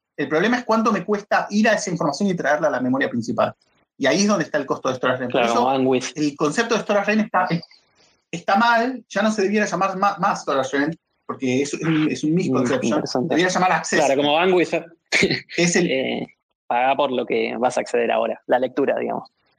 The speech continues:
Speaker 1: Claro. Eh, no, toda la blo-, todo, todo el estate de Ethereum no tendría ningún problema, o sea, podría estar perfectamente durante siglos,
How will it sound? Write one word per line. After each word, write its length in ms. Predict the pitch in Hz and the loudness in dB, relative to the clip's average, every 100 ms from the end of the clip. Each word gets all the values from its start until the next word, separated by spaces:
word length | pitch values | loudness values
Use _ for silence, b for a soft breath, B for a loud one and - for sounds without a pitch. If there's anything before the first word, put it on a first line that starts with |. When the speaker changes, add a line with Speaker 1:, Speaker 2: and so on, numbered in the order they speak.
| _ _ _ _ _ _ - | _ _ _ _ _ _ -2
Speaker 1:
Claro. 520 | 247 214 175 - - _ _ - - | 0 2 2 0 -6 _ _ -20 -6
Eh, 200 | 220 254 208 | -4 0 0
no, 120 | 226 214 - | 0 -2 -2
toda 240 | 311 359 | 0 2
la 80 | 269 214 | 2 2
blo-, 240 | 226 - | 0 -2
todo, 280 | 285 311 - | -2 -2 0
todo 180 | 285 330 | 0 0
el 60 | 220 | 0
estate 340 | - 240 240 | 0 0 2
de 140 | 214 | 0
Ethereum 340 | 175 226 247 208 | 0 0 0 0
no 100 | 214 | 0
tendría 300 | 226 233 220 | 0 2 0
ningún 580 | 185 190 240 247 226 - | 0 -2 0 0 -2 -2
problema, 480 | 156 165 202 214 | -2 0 2 2
o 40 | 180 | 0
sea, 140 | 175 | 0
podría 300 | 160 180 233 | -2 0 0
estar 240 | 208 185 - | 0 -2 0
perfectamente 640 | 147 - 214 180 214 208 | -2 -4 -2 0 0 0
durante 480 | 160 139 135 135 127 _ | 2 0 0 -2 -4 _
siglos, 680 | - 220 233 262 285 294 | -6 -2 0 2 0 -2